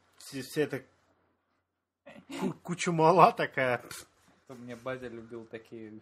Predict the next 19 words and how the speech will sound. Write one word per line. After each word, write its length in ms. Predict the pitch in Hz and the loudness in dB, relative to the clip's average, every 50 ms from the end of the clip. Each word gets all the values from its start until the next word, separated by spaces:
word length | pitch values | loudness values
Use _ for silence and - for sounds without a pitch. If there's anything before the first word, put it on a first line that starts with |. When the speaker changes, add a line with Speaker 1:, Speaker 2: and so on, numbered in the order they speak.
| - _ | -20 _
Speaker 2:
все, 180 | - 117 107 101 _ _ _ | -18 -18 -18 -18 _ _ _
да, 280 | 127 117 110 107 107 107 - _ _ | -20 -20 -20 -20 -20 -20 -20 _ _
толя, 360 | 117 117 120 117 110 101 95 - _ _ _ _ _ _ _ _ _ _ _ _ _ _ _ _ | -14 -14 -12 -12 -14 -14 -16 -20 _ _ _ _ _ _ _ _ _ _ _ _ _ _ _ _
а, 400 | - 107 107 107 104 104 104 104 101 107 110 - - - - - - - _ _ _ _ _ _ _ _ _ _ _ _ _ _ _ _ | -16 -14 -12 -12 -12 -12 -12 -14 -16 -16 -18 -20 -20 -20 -20 -20 -20 -20 _ _ _ _ _ _ _ _ _ _ _ _ _ _ _ _
пропагандистские 840 | - 151 151 - 165 147 147 147 147 147 147 139 131 - - 135 131 | -10 -10 -10 -8 -10 -10 -10 -10 -10 -10 -12 -14 -14 -14 -14 -14 -12
шуточки. 520 | - - 180 170 165 156 - - 117 110 - _ _ _ _ _ _ _ | -12 -12 -14 -14 -14 -18 -18 -20 -20 -20 -20 _ _ _ _ _ _ _
Вот, 320 | 120 131 127 120 110 110 - | -20 -16 -14 -14 -14 -14 -14
ти-, 160 | - 120 113 | -14 -14 -14
типа, 280 | - - - - 123 | -16 -20 -18 -16 -16
си-, 300 | 120 - 139 127 123 127 | -14 -12 -14 -14 -14 -16
сидит, 380 | - - 160 160 143 175 175 156 | -16 -16 -14 -10 -8 -8 -8 -6
блин, 260 | 139 120 117 110 110 - _ _ - _ _ _ _ _ _ _ _ _ _ _ _ | -8 -10 -12 -12 -14 -16 _ _ -20 _ _ _ _ _ _ _ _ _ _ _ _
э, 400 | 123 123 123 117 117 117 117 120 | -14 -12 -12 -12 -10 -10 -10 -10
русский 320 | 131 127 123 - - 127 | -10 -10 -14 -14 -16 -16
ребёнок 440 | 117 120 123 120 120 113 117 110 - | -16 -16 -16 -14 -14 -14 -14 -16 -16
в, 280 | 117 117 117 113 113 117 | -18 -20 -18 -20 -18 -14
в 60 | 127 | -14
американской 680 | 127 127 123 123 123 123 - 120 113 110 - - 120 | -12 -12 -12 -12 -12 -12 -10 -12 -12 -12 -16 -18 -20
школе. 380 | - - _ _ - 117 107 | -20 -20 _ _ -14 -14 -14